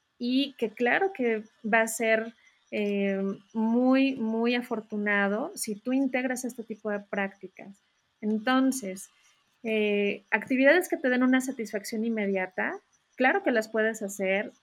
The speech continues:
pero sabiendo que solo es un disfrute, solo es algo que en el momento claro que vas a disfrutar, como hacerte un pedicure, ir a un spa, etcétera. Claro que hay un disfrute, pero no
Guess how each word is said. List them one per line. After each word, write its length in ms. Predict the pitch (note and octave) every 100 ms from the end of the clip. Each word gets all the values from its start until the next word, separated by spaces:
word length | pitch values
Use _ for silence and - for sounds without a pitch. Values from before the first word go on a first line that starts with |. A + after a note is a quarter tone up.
| -
pero 500 | E4+ E4 G#3+ C#4+ F#4+
sabiendo 640 | C4 A3 A3+ A3 A3+ A#3 -
que 320 | A3+ G#3 G#3+ C4 C4+ _ _ -
solo 360 | - C4 C#4
es 180 | C4 B3+
un 160 | C4+ B3+
disfrute, 760 | A#3 - - B3 A#3+ - F#3 - _ _ _ _ _
solo 340 | - C4 C4 B3+
es 220 | B3+ B3+
algo 280 | A#3 B3 B3
que 80 |
en 100 | A3
el 100 | G#3+
momento 500 | G#3 G#3 G#3+ A3 A#3+
claro 320 | - A#3+ A#3+ C4+
que 80 |
vas 200 | A#3 A3
a 40 | A#3
disfrutar, 640 | A3 - G3 G3 F#3+ G#3 C4
como 160 | A3+
hacerte 360 | G3 G3+ G3 A3
un 140 | A3
pedicure, 760 | G#3+ G3+ G3 - A3+ B3+ C4 A#3+
ir 140 | G3+
a 40 | G3+
un 120 | G3
spa, 640 | F#3+ - - A#3 B3+ B3 G#3
etcétera. 560 | G3 - G3 E4 E4 G#4+ _ _ _ _
Claro 360 | - D#3+ G4 D#4
que 80 | B3
hay 120 | A#3
un 100 | A3
disfrute, 640 | G3+ - G3+ G3 - - - _ _ _ - -
pero 480 | D4+ D4 B3+ C#4 C4
no 540 | A#3 B3 C#4 D#4+ -